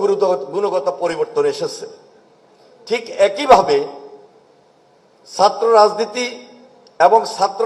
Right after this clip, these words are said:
রাজনীতির নেতৃত্বে যারা আছেন, সেখানেও একটা গুণগত পরিবর্তন তৈরি হয়েছে। এবং পাঁচ তারিখের পর থেকে বিশেষ করে জাতীয়তাবাদী ছাত্রদল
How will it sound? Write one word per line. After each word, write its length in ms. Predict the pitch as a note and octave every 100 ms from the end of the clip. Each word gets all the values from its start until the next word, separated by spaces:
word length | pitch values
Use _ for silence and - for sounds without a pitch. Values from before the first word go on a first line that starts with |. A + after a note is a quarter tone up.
| G#3+
রাজনীতির 420 | G#3 G#3 G#3+ A#3 G#3
নেতৃত্বে 420 | G#3 - C4+ C#4+ B3
যারা 140 | A#3+ F#3+
আছেন, 240 | F3 - E3+ - - - - - _ _
সেখানেও 480 | - - - C#5+ G#3+ E3+ - - - - - F#3
একটা 160 | G#3 F3+
গুণগত 380 | E3+ G#3 G#3 G#3+ G#3+ -
পরিবর্তন 500 | G3+ G3+ A#3 - C4 -
তৈরি 160 | G3+ D#3+
হয়েছে। 400 | D3 C3+ - - - - _ _ _ _ _ _ _ _ _ _ _ _ _ _ _ -
এবং 140 | G#3 G#3+
পাঁচ 160 | G#3+ G#3+ G#3+
তারিখের 360 | A#3 A#3+ A#3+ B3 -
পর 140 | A#3 -
থেকে 180 | C4+ C4 A3
বিশেষ 240 | G3+ C#4 D4 -
করে 180 | G#3 D3 - - - - - _ _ _ _ _ _ -
জাতীয়তাবাদী 580 | G3 G#3+ A3+ A3+ G#3+ G#3 -
ছাত্রদল 480 | G#3 A3+ G#3 G#3+